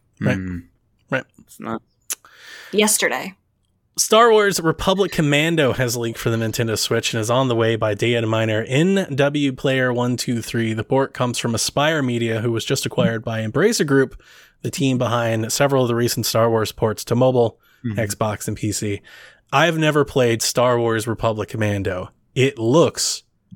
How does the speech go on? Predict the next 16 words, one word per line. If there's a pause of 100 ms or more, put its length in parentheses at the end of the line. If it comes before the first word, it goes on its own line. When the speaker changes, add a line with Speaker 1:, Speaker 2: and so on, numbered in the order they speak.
(240)
Speaker 1:
kinda
awesome. (440)
Speaker 3:
It's
Speaker 2:
It's
Speaker 3:
great.
Speaker 2:
dope. (180)
Speaker 1:
Is
it? (560)
Speaker 2:
Yeah.
Speaker 3:
Star
Wars (100)
games.
It's
super
fun.
It's,